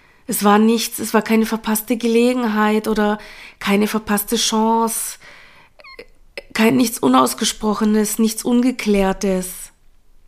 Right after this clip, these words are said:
Und somit hatte ich nie das Bedürfnis, ja, da nochmal Kontakt herzustellen oder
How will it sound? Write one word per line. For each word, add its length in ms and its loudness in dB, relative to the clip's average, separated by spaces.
Und 100 -2
somit 240 2
hatte 180 -4
ich 80 -10
nie 120 -4
das 180 -4
Bedürfnis, 880 -2
ja, 380 0
da 160 -2
nochmal 360 0
Kontakt 480 -4
herzustellen 800 0
oder 380 0